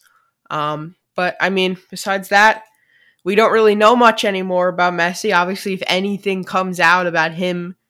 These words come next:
uh, you know, somehow, maybe somehow interested in, uh, Chelsea, then maybe we'll talk about it again, or, or we'll talk about it, whatever really happens. But, uh, hopefully, if he says, "I wanna come to Chelsea,"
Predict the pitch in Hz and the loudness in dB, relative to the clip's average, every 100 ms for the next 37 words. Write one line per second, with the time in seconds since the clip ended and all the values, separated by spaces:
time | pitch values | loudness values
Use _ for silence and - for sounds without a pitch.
0 | _ _ _ _ - 151 165 185 151 160 | _ _ _ _ -20 -16 -8 -4 -4 -6
1 | - - 185 190 202 185 185 180 170 170 | -8 0 0 0 2 2 2 0 -4 -6
2 | 175 180 175 180 175 - 175 175 180 165 | -6 -8 -8 -10 -12 -4 -4 -2 -2 -2
3 | 160 175 165 165 170 160 165 165 156 156 | -4 -4 -4 -4 -8 -8 -8 -6 -6 -6
4 | 160 - 165 180 - 214 156 156 151 151 | -8 -6 -4 -6 -8 -8 -8 -8 -10 -10
5 | 156 156 156 - 160 160 156 151 156 180 | -8 -4 -4 -2 -4 -2 -6 -6 -4 -4
6 | 233 _ _ - 76 147 170 165 165 160 | -10 _ _ -12 -8 -4 -4 -4 -2 -2
7 | 160 - 147 151 151 156 139 - - 165 | -2 -4 -6 -4 -4 -4 -6 -10 -10 -10
8 | - - - 175 - - - - _ - | -12 -12 -16 -16 -12 -12 -12 -14 _ -10
9 | 160 - 156 151 - - 160 - 147 - | -10 -10 -12 -12 -16 -20 -16 -12 -10 -6
10 | 147 139 - - _ _ 170 170 151 156 | -4 -4 -8 -16 _ _ -6 -6 -6 -10
11 | 151 139 - 147 - - | -12 -12 -10 -10 -10 -18